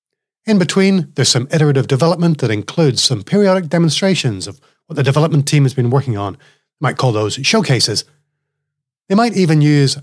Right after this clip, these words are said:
agile-sounding terms, such as user stories and sprints. But often, it's an agile veneer on a classic traditional approach.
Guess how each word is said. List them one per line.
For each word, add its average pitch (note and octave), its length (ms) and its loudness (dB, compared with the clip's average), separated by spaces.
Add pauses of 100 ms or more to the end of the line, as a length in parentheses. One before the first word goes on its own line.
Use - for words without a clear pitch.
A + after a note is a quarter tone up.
agile-sounding D#3+ 760 0
terms, B2+ 580 -2
such - 220 -4
as E3 180 0
user F3+ 360 0
stories G#2 480 -2
and G2+ 280 -8
sprints. D3+ 480 0 (1040)
But F3+ 80 -6
often, G3+ 480 0
it's F3 140 0
an E3+ 160 2
agile F3+ 480 2
veneer D3+ 500 2
on B2 100 -2
a C#3 120 0
classic G3 580 -2
traditional D#3 580 0
approach. D#3+ 560 -2